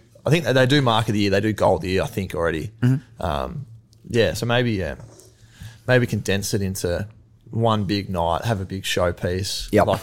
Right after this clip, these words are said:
Speaker 1: I know the players have been pushing a fair bit recently about being able to rock up to games in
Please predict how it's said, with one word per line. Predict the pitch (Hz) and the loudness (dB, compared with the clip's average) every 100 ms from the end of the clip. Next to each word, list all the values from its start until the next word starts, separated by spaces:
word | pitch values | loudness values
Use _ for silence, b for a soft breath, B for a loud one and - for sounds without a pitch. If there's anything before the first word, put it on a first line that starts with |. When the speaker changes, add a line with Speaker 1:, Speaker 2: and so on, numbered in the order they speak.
| - - | -4 0
Speaker 1:
I | |
know | 120 107 | 0 0
the | |
players | - 95 98 104 | 0 2 2 0
have | |
been | 101 92 | -4 -4
pushing | 101 92 92 95 - b b b b b | -4 -4 -6 -8 -12 b b b b b
a | - | -6
fair | - 110 | 2 4
bit | 98 98 | 4 0
recently | 92 95 - 92 | 0 -2 -2 -4
about | 90 90 101 | -2 -2 0
being | 101 | 0
able | 95 92 | 0 -2
to | 90 | -8
rock | - 101 92 | -4 -2 0
up | 92 - | -2 -4
to | |
games | 110 90 92 95 | -2 -2 -2 -4
in | 95 90 | -6 -8